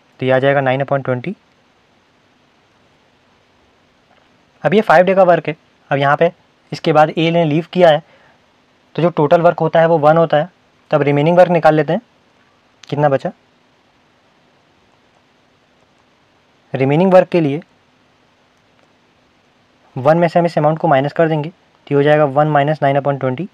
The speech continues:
इसको हम simplify कर देते हैं, तो ये हो जाएगा twenty minus nine upon twenty। तो ये सिंप्लीफाइड form में आ जाएगा eleven upon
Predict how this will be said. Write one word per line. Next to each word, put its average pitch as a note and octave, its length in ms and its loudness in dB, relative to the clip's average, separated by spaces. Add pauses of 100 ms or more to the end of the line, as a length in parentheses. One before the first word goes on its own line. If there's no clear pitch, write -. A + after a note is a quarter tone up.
(1400)
इसको - 140 -6
हम D3+ 60 0
simplify C3+ 420 0
कर E3+ 140 0
देते D#3 200 -2
हैं, F#3+ 100 -6
तो - 880 -14
ये - 20 2
हो C#3 60 2
जाएगा D3 180 0
twenty C#3 320 -4
minus D3 300 -2
nine C#3 240 -4 (1200)
upon C#3+ 260 -2
twenty। D#3 260 -4
तो - 60 -20 (2250)
ये C3+ 40 -4
सिंप्लीफाइड C#3 440 -2
form D3+ 180 0
में D3+ 80 0
आ D3 60 2
जाएगा C#3 300 -4 (1300)
eleven C#3 340 0
upon B2+ 240 -8